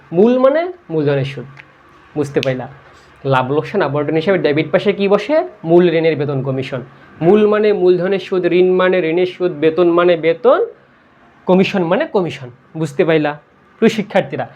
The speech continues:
এছাড়াও আমরা জানি যে অংশীদারদের চলতি হিসাব বা মূলধন হিসাব আমরা এখানে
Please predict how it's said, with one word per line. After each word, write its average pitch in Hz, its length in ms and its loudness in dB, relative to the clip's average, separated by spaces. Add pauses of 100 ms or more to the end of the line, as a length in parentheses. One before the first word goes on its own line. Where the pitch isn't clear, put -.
(240)
এছাড়াও 269 460 4
আমরা 196 280 0
জানি 196 400 -4 (300)
যে 160 260 2
অংশীদারদের 196 800 -2
চলতি 185 340 0
হিসাব 190 300 2
বা 196 100 0
মূলধন 180 420 -2
হিসাব 175 240 -2
আমরা 175 220 0
এখানে 175 300 -2